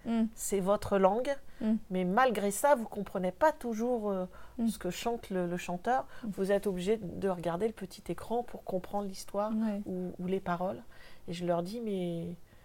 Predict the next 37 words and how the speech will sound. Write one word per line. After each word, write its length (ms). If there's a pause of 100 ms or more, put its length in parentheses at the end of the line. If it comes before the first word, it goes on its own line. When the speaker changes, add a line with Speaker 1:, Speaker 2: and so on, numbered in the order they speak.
(140)
Speaker 2:
Robin 420 (160)
est 120
continuellement 840
dans 140
cette 260
situation. » 720 (400)
Alors 200
imaginez 560
l'énergie 440
que 80
ça 140
demande. 380
Speaker 1:
Mm. 240 (180)
Speaker 2:
Des 100
fois, 520
pour 140
un 80
exercice 440
compliqué, 400 (100)
Speaker 1:
Mm. 60
Speaker 2:
il 80
en 120
a 80
marre. 340 (220)
Speaker 1:
Mm. 40 (240)
Speaker 2:
Euh, 60
ou 680 (380)
la 80
récitation 580
qu'il 140
comprend 340
pas, 480
la 80
retenir, 400
c'est 140
compliqué, 640
Speaker 1:
Mm. 40